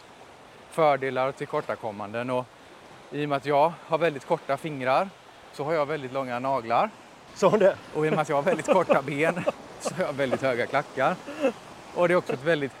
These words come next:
Speaker 1: härligt sätt att se på det utan något knussel.
Speaker 2: Exakt.
Speaker 1: Utan bara rätt och slätt
Speaker 2: Men tänk
Speaker 1: för
Speaker 2: så
Speaker 1: vad
Speaker 2: här.
Speaker 1: det är.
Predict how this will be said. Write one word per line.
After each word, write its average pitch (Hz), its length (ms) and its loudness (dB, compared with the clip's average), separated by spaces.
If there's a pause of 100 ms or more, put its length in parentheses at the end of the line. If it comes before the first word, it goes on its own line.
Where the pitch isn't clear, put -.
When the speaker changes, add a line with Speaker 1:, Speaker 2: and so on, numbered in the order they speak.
Speaker 1:
härligt 135 800 0 (680)
sätt - 240 -2 (140)
att 113 140 -6
se 110 240 -6
på 147 220 -2
det 113 120 -2
utan 123 480 -2 (300)
något 123 220 -10
knussel. 147 600 -8 (220)
Speaker 2:
Exakt. - 800 -2 (140)
Speaker 1:
Utan 139 220 -2
bara 135 260 6
rätt 127 220 -2
och 127 60 -12
slätt 135 160 -4
Speaker 2:
Men 190 120 4
tänk 226 180 0
Speaker 1:
för 143 100 -6
Speaker 2:
så - 60 -2
Speaker 1:
vad 131 140 4
Speaker 2:
här. - 40 2
Speaker 1:
det 123 60 0
är. 117 360 4